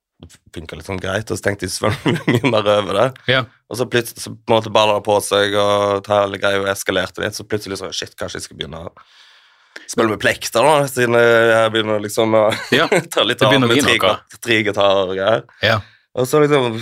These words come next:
Speaker 1: hver gang jeg prøvde, så var, ah, fuck, jeg fikk det liksom ikke, jeg vet ikke, jeg bare likte ikke helt det der, liksom, å ha et sånn plastikkbet, så liksom, vet ikke, jeg likte at det var litt sånn taktilt.
Speaker 2: Mm.
Speaker 1: <laughs> At det liksom,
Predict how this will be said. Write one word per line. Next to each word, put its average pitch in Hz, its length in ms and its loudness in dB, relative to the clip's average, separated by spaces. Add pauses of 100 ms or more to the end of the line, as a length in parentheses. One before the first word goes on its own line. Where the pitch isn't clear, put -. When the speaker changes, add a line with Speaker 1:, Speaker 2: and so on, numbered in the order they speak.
Speaker 1:
hver 120 220 4
gang 117 100 0
jeg 110 80 -12
prøvde, 117 480 -2
så 113 140 -2
var, 92 180 -10
ah, - 120 -8 (520)
fuck, - 240 -20
jeg 113 80 -4
fikk - 240 -10
det 95 160 -4
liksom 101 240 -6
ikke, 98 180 -2 (1200)
jeg 107 140 -12
vet - 20 -12
ikke, 123 140 0
jeg 127 80 -4
bare 123 240 4 (100)
likte - 400 -12
ikke 107 140 -10
helt 104 160 -6
det 98 80 0
der, 92 260 -4
liksom, 95 320 -10
å 95 60 -6
ha 98 80 -2 (100)
et - 80 -20
sånn 87 140 -12 (920)
plastikkbet, 85 760 -10 (120)
så - 300 -16
liksom, 85 320 -16 (260)
vet 98 120 -14
ikke, 110 100 -2
jeg 98 80 -2
likte 98 240 -6
at - 100 -16
det 95 300 -6
var 101 160 -2
litt 95 80 -16
sånn 87 160 -10 (180)
taktilt. - 840 -10 (100)
Speaker 2:
Mm. 127 220 2 (420)
Speaker 1:
<laughs> - 460 -14
At 110 100 -2
det 113 100 2
liksom, 95 360 0